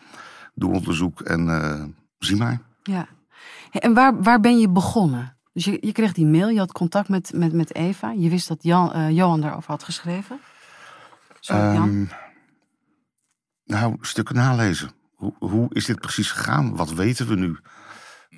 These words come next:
Speaker 1: Eh, op zoek naar andere bronnen. Eh, praten met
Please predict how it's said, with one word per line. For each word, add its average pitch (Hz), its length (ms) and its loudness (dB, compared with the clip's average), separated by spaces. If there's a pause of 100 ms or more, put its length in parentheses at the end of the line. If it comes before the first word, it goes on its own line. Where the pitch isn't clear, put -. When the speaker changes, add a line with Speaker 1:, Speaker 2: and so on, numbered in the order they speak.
Speaker 1:
Eh, 80 800 -6
op - 160 -8
zoek - 160 -6
naar - 120 -4
andere 87 300 -4
bronnen. 113 400 -4 (180)
Eh, 87 580 -6 (320)
praten 85 360 -2
met - 380 -6